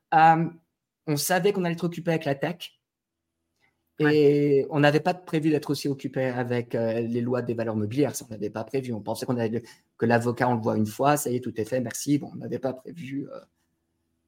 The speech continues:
Speaker 1: les étapes suivantes. Mais on savait qu'on serait occupé et on voulait se concentrer sur la tech et, euh, sur choisir l'immobilier. Donc, dès, d'entrée de jeu, dès le jour un, nous avons pris des, euh, des, euh, gestionnaires de propriétés professionnels et locaux.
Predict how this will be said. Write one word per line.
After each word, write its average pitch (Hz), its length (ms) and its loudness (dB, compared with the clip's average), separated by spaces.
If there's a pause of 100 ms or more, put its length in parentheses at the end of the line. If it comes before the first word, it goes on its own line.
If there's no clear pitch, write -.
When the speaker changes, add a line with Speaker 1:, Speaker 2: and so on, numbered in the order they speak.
(600)
Speaker 1:
les 135 220 6
étapes 151 200 8
suivantes. 127 440 4 (200)
Mais 226 320 8 (260)
on 165 60 0
savait 185 160 4
qu'on 185 100 2
serait 170 160 2
occupé 165 540 2
et - 40 -12
on 151 120 2
voulait 139 160 0
se - 60 -8
concentrer 170 400 -4
sur 147 120 -6
la 127 140 -2
tech 170 340 -4 (380)
et, 151 340 6 (100)
euh, 135 280 4
sur 143 260 -4
choisir 160 360 0
l'immobilier. 139 420 0
Donc, 127 260 -2
dès, 214 240 8
d'entrée 190 460 4
de 175 100 4
jeu, 160 160 2
dès 147 120 2
le 147 100 4
jour 135 320 -4
un, 185 220 4 (640)
nous 131 220 2
avons 139 260 2
pris 165 340 -2
des, 135 500 0
euh, 127 500 0
des, 123 300 2
euh, 117 140 2
gestionnaires 147 560 -2
de 131 100 -6
propriétés 127 640 -6
professionnels 120 720 -2
et 151 80 2
locaux. 131 420 -2